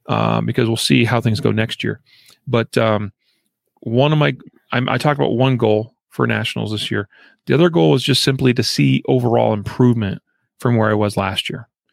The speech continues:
And that was simply measured in terms of, did I move up percentage-wise against the best shooters in the world?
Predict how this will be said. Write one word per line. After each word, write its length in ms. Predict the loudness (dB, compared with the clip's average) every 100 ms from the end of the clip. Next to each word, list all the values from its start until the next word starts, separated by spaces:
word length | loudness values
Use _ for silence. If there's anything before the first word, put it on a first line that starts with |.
| _ _
And 100 | -4
that 100 | -2
was 140 | -2 -2
simply 280 | -2 -2 -2
measured 440 | 0 2 2 0
in 100 | -2
terms 220 | -2 -2
of, 80 | -2
did 160 | -2 -2
I 100 | -2
move 340 | 0 2 2
up 200 | 2 0 _
percentage-wise 760 | -8 -4 0 0 0 -2 -2 -2
against 300 | -4 -6 -6
the 80 | -4
best 220 | -4 -4
shooters 380 | -4 -4 -6 -8
in 80 | -8
the 80 |
world? 280 | -6 -6 -10